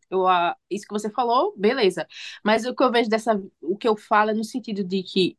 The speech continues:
eles têm muito essa visão de que essa é uma porta de entrada pra essa indústria. Porque, por mais que seja uma bolha, Fernando, dá muito dinheiro. E é uma bolha que não,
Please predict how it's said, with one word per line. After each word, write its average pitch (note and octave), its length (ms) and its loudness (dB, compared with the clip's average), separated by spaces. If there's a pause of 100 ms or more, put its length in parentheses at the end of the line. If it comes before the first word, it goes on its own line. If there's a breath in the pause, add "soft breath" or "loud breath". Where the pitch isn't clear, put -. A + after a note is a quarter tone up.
(120)
eles G3+ 340 6
têm A3 160 6
muito A3 240 6
essa B3 220 6
visão G#3 300 4
de G#3+ 100 2
que A#3+ 240 -2
essa A#3 360 4
é A#3 180 4
uma D#4 200 2
porta G#3 300 -4
de G3 100 -8
entrada F3 480 -4
pra F3 220 -4
essa E3 240 -8
indústria. E3 640 -6 (480)
Porque, C4 500 2 (340)
por A3+ 100 -2
mais A#3+ 260 6
que B3 80 -6
seja G3+ 380 2
uma F3+ 160 2
bolha, F#3 480 2
Fernando, G#3+ 480 -2
dá G#3 180 0
muito A3 360 0
dinheiro. G3 460 -2
E A3 120 -4
é A3 40 0
uma A3+ 140 4
bolha G#3 280 2
que C4+ 100 -12
não, C4+ 100 -2